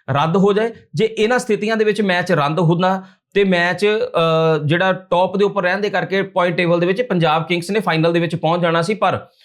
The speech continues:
ਦੋ ਤੋਂ ਢਾਈ ਘੰਟੇ ਦੀ ਦੇਰੀ ਤੋਂ ਬਾਅਦ ਇਹ ਮੈਚ ਦੇਰ ਰਾਤ ਸ਼ੁਰੂ ਹੋਇਆ। ਔਰ ਖਾਸ ਗੱਲ ਇਹਦੇ ਵਿੱਚ ਇਹ ਰਹੀ ਕਿਉਂਕਿ ਕੁਆਲੀਫਾਇਰ ਟੂ ਸੀ, ਅਹਿਮ ਮੈਚ ਸੀ।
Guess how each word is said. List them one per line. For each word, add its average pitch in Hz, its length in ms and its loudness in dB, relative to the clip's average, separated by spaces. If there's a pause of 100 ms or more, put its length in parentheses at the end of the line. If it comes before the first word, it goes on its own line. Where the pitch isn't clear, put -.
(320)
ਦੋ 160 360 2
ਤੋਂ 254 200 2
ਢਾਈ 190 280 0
ਘੰਟੇ 185 220 0
ਦੀ 190 100 0
ਦੇਰੀ 160 280 2
ਤੋਂ 190 140 0
ਬਾਅਦ 190 300 0
ਇਹ 185 120 0
ਮੈਚ 160 300 0
ਦੇਰ 147 220 2
ਰਾਤ 156 320 -2
ਸ਼ੁਰੂ 185 260 0
ਹੋਇਆ। 190 300 2 (280)
ਔਰ 156 260 0
ਖਾਸ 180 340 -2
ਗੱਲ 202 140 0
ਇਹਦੇ 202 120 0
ਵਿੱਚ 202 160 -2
ਇਹ 185 100 2
ਰਹੀ 202 180 2
ਕਿਉਂਕਿ 202 260 -2
ਕੁਆਲੀਫਾਇਰ 165 520 0
ਟੂ 190 240 0
ਸੀ, 190 300 -6
ਅਹਿਮ 156 240 2
ਮੈਚ 175 280 0
ਸੀ। 202 260 -2